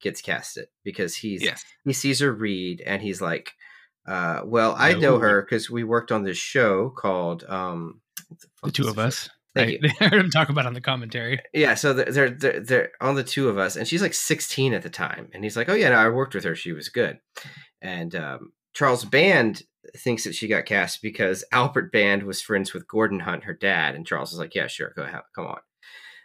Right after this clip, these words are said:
Speaker 1: Uh, so <laughs> probably more to that. But then, like, like, Ti-, like, Tim makes this comment about knowing her since she was sixteen, but then later starts talking about, like, how cool it was to be this detective with a cute chick all of the time. And I'm like,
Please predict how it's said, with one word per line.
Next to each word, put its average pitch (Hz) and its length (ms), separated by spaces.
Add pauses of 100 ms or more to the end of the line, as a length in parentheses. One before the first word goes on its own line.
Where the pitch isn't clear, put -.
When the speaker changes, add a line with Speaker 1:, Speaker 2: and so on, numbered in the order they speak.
(100)
Speaker 1:
Uh, 120 300 (220)
so 113 420
<laughs> - 1080
probably 294 420
more 143 220
to 139 100
that. 98 380 (400)
But 131 120
then, 147 140
like, 143 320 (320)
like, 139 220
Ti-, - 240
like, 139 220
Tim 185 220
makes 143 220
this 131 140
comment 117 340
about 117 160
knowing 104 220
her 107 80
since 113 160
she 110 80
was 95 120
sixteen, 113 440
but 101 100
then 98 140
later 95 160
starts 87 260
talking 101 320
about, 85 300
like, 90 180
how 92 140
cool 101 280
it - 80
was 107 200
to 85 100
be 92 100
this 85 160
detective 95 460
with 92 160 (320)
a - 60
cute - 280
chick 98 260
all 104 140
of 104 60
the 117 80
time. 123 320
And 107 100
I'm 98 60
like, 92 140